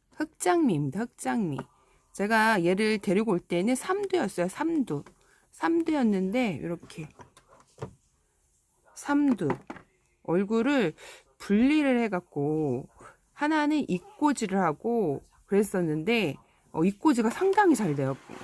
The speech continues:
흑장미가. 그래서 흑장미 입꼬지를 많이 했는데 올 폭염에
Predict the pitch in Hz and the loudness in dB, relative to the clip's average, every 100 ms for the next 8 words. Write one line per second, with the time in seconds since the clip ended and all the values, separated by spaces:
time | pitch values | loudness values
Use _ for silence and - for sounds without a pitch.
0 | - - - 269 - 330 269 156 123 - | -18 -12 -6 -6 -4 -2 0 -2 -6 -10
1 | 165 226 - 359 349 226 - - 277 240 | -8 -10 -6 -4 0 0 -2 -2 0 2
2 | 180 156 233 285 254 202 165 170 185 311 | 2 2 2 2 0 0 0 0 0 -2
3 | 294 339 269 285 147 | 0 2 2 2 0